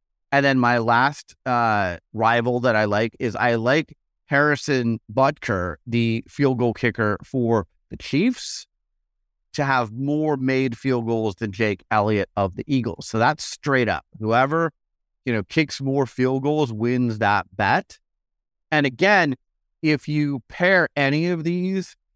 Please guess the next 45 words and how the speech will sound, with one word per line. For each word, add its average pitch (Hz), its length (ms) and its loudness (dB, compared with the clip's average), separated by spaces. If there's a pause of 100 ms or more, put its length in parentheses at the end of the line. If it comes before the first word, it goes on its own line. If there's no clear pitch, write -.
(260)
with 143 500 0 (560)
the 117 380 2 (460)
special 143 640 0
with 104 140 0
Jalen 117 380 0
Hurts 123 500 -2
of 113 280 0 (100)
over 147 500 0 (260)
point 135 380 -6
five 110 600 2
total 120 340 -2
yards, 123 580 0 (440)
all 202 180 2
you 277 80 2
have 226 100 2
to - 80 -8
do 151 220 2
is 123 100 0
pick - 280 -4
one 120 240 0
of 107 80 -2
these. 101 260 -10
If 85 140 -12
you 143 100 -2
wanna 160 180 0
match 127 320 0
it 117 100 -2
with, 107 220 0 (380)
you 117 60 -2
know, 110 60 -2
all 135 260 2
the 135 80 0
ones 120 260 0
that 120 100 2
I 107 80 2
just 101 180 -6
mentioned, 117 460 -2
great. 110 460 0 (540)
But 156 280 2 (560)
if 151 220 0
you 170 140 2
just 156 420 2
do 160 180 0
one 135 320 0
more, 151 480 -2